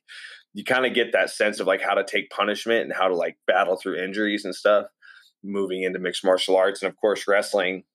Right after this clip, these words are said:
that's just the first true martial art, you know, it, it, and it, it is, it's weird to say. A lot of, like, hard-nosed wrestlers would say it's not a martial art, you know, but they don't see things from my perspective. Um,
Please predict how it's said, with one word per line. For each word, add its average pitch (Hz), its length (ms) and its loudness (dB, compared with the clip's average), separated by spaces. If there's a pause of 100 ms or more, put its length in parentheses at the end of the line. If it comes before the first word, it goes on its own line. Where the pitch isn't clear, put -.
that's 101 340 -2
just - 240 -6
the 95 60 -4
first - 340 -6 (180)
true 107 240 -2
martial 92 460 0
art, 90 240 2 (160)
you 90 140 -10
know, 87 320 -8
it, 107 120 0
it, 98 220 2
and 113 100 2
it, 110 140 4
it 113 160 4
is, 113 220 2
it's 110 160 -4
weird 123 240 4
to 110 60 -2
say. 107 460 0 (440)
A 120 40 4
lot 127 220 4
of, 117 140 0
like, 110 180 2 (160)
hard-nosed 113 500 -2
wrestlers 107 400 0
would 101 120 -6
say 101 160 0
it's 101 120 -6
not 101 160 2
a 98 40 0
martial 95 380 0
art, 95 340 2
you 101 120 -8
know, 98 120 -4
but 98 180 -8
they 107 100 0
don't 104 160 -4
see 98 160 -8
things 95 240 -6
from 95 120 -4
my 92 220 2
perspective. 90 580 -4 (220)
Um, 90 360 0